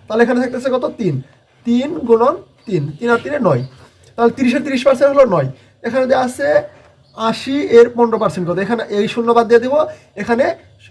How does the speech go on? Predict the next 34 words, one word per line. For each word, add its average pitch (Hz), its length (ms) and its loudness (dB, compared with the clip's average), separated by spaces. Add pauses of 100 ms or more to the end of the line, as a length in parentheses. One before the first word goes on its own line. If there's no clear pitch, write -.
(160)
শূন্য 202 180 0 (120)
নাই। 143 140 0
তারপরে 208 260 4 (100)
এখানে 220 220 -2
কি 214 120 -8
করতে 220 160 0
হবে? 262 100 2 (100)
দশ 190 140 4
দ্বারা 202 200 4
ভাগ 156 120 0
করতে 160 140 -6
হবে। 165 120 0
ভাগ 180 100 2
করলে 233 180 0
কত? 262 140 2
ওয়ান 180 180 4
পয়েন্ট 180 200 -4
ফাইভ। 143 220 -2
তাহলে 190 180 2 (800)
এইট 214 320 -2 (160)
গুণন, 208 280 0 (560)
আহ, 147 220 -2 (400)
এক 208 120 0
দশমিক 185 300 0 (100)
পাঁচ, 127 180 0 (140)
তাহলে 196 260 -2
কত 233 180 -4
হবে? 240 120 2 (120)
বারো। 123 180 -2 (1040)
তাহলে 196 160 2 (200)
আশি 214 240 -4
এর 240 120 6
পনেরো 233 240 2
পার্সেন্ট 277 280 0